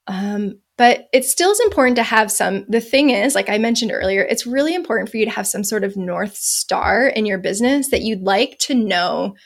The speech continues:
that you're taking steps towards, right? Because you have, even though you're non-specific with your goals, like, you still are active. You still wanna know you're taking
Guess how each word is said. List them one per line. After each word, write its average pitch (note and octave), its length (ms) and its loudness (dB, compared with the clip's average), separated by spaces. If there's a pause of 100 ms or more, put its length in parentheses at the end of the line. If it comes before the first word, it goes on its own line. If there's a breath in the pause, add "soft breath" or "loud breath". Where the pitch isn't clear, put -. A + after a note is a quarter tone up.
(380 soft breath)
that F3+ 60 -2
you're G#3+ 200 8
taking G#3+ 480 2
steps - 540 0
towards, - 760 -4 (540)
right? A3+ 240 6
Because A#3+ 300 2
you A#3+ 80 2
have, A3+ 400 4
even B3+ 240 4
though C#4 60 6
you're D4 160 6
non-specific A#3+ 720 0
with A3 160 0
your G3 140 0
goals, F#3+ 540 0
like, F#3 180 0
you A3 100 -4
still C4+ 220 2
are C4 160 2
active. - 380 -2
You G3 80 -2
still B3 240 2
wanna C#4 200 4
know G#3 160 2
you're G3 160 2
taking G3 400 -6